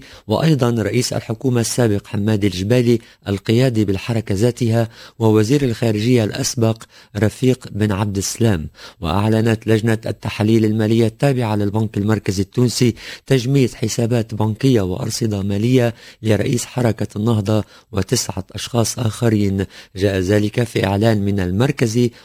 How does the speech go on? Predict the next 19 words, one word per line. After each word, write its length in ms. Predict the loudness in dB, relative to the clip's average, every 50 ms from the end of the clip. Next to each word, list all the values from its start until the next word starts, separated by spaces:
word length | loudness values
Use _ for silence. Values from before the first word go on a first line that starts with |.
| _ _
وقعه 520 | -4 -4 -4 -2 -2 -2 0 0 0 0 0
المحافظ 580 | 0 0 -2 -2 -2 -2 -2 -2 -2 -2 -2
مروان 340 | -2 0 0 2 2 2 0
العباسي 640 | 0 -2 -4 -2 0 0 0 0 0 0 0 0 0 -2 -8 -20 -20 -6 0
موجه 460 | 2 2 4 2 2 0 -2 -2 -2
للبنوك 640 | 0 -2 -2 0 0 0 0 2 0 0 -2 -2 0
والبريد 480 | 0 0 2 2 2 2 2 2 2 0
التونسي، 560 | -4 -4 -2 -2 -2 -2 0 0 0 0 0 -2 -8 -20 -20 _ -4
نشر 480 | -2 -2 -2 0 0 0 2 2 2 2
نسخة 560 | 2 0 0 -2 -4 -8 -8 -6 -4 -4 -2
منه، 540 | -2 0 0 0 0 0 0 2 0 0 -2 -6 _ _ _ _ _ _ _ -8
آه، 140 | -4 -4 -2
على 300 | 0 2 2 2 2 2
موقع 340 | 2 2 0 0 -2 -4 -4
حقائق 680 | -4 -4 -6 -6 -4 -4 -4 -2 0 0 -2 -2 -4 -8 -6
أونلاين 480 | -4 -2 0 2 2 4 4 2 2 0 -2
الخاص. 480 | -4 -4 -2 -2 -2 -2 -4 -6 -8 -8 -10 -16 -20 -20 -20 -14 _ -2
وأوضح 600 | 0 0 0 0 0 0 0 0 -2 -2 -2 -4
الإعلان 800 | -4 -2 -2 -4 -4 -4 -4 -4 -2 0 2 2 2 2 0 0